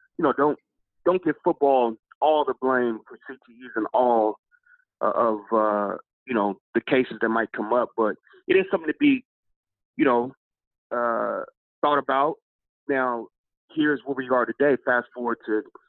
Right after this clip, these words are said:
July two thousand nineteen. The concussion protocols are night and day be-, as a result of this, um, this research. When I played, I probably experienced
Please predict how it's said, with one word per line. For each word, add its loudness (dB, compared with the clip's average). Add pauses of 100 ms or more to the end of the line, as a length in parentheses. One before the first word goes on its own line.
(760)
July 2
two -12
thousand 0
nineteen. -4 (840)
The 2
concussion -2
protocols -2 (140)
are -6
night -2
and -16
day -4 (500)
be-, -6
as 2
a -14
result 2
of 0
this, 0 (280)
um, 0 (180)
this 0
research. 0 (1040)
When 2
I 0
played, 0 (880)
I 0
probably -2
experienced -8